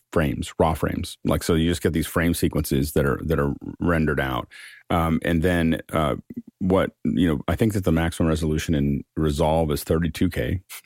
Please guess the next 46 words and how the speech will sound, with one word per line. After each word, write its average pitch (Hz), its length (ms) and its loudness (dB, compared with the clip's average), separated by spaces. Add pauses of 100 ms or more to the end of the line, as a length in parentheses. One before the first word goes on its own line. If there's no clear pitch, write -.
So 190 120 4
there's 95 100 2
some - 160 2
headroom 92 340 2
there. 78 280 0 (280)
So 101 220 4 (120)
as 90 120 0
far 92 220 4
as 80 100 0
color 117 300 2
grading, 76 580 0
um, 71 340 0
it 78 100 -4
can 80 120 -4
still 90 220 2
go 82 120 2
into 76 160 0
Resolve, 73 420 0
which 73 200 -2
most 95 320 2
films 71 300 0
go 73 160 0
through 73 340 0
at, 71 220 -4
at 64 100 -2
least 78 260 -2
at - 60 -8
the 64 160 -2
end. 65 260 -2 (500)
Um, 78 240 2 (120)
and 90 160 2
then 90 340 2 (140)
the 80 480 0 (320)
compositing 107 680 2
tools 82 300 0
that 73 100 -4
they 73 80 2
use, 73 380 0
Nuke 80 500 2
and, 65 220 -2
and 71 160 0
others, 71 420 0
are 71 120 0
definitely 78 400 0
capable 73 480 -2
of 69 420 -4